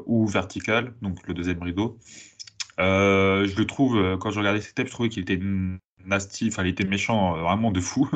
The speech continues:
<laughs> Ça pancake pas mal, euh, ça pancake pas mal les mecs en face.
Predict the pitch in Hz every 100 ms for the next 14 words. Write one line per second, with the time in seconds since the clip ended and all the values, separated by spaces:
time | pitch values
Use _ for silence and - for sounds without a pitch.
0 | 131 - - - - - 104 110 107 101
1 | 120 117 120 117 107 95 92 90 90 90
2 | 92 - 104 104 98 120 123 123 117 113
3 | 110 110 110 120 - -